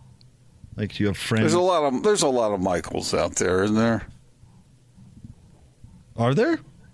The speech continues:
Speaker 2: Mm-hmm.
Speaker 1: Yeah, yeah. Got a lot of friends who are named John. I'd say there's
Speaker 2: The,
Speaker 1: a lot of
Speaker 2: the
Speaker 1: Johns
Speaker 2: nice
Speaker 1: out
Speaker 2: thing
Speaker 1: there, but that would have a different meaning altogether.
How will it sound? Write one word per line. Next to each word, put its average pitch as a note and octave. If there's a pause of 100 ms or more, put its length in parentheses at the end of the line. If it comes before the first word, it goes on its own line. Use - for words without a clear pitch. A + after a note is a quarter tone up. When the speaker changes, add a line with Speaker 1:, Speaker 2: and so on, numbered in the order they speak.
(460)
Speaker 2:
Mm-hmm. F#2 (160)
Speaker 1:
Yeah, A#2+
yeah. A2 (520)
Got G3+
a F3+
lot D3+
of B2
friends B2+
who A#2+
are G#2+
named G#2+
John. F2+ (1500)
I'd A#2+
say B2+
there's A#2+
Speaker 2:
The, D3+
Speaker 1:
a -
lot B2+
of B2
Speaker 2:
the B2+
Speaker 1:
Johns G#3
Speaker 2:
nice A#3
Speaker 1:
out A#2
Speaker 2:
thing D#3+
Speaker 1:
there, B2+
but B2
that A#2+
would A2+
have A2
a A2
different A#2
meaning A2+
altogether. G#2+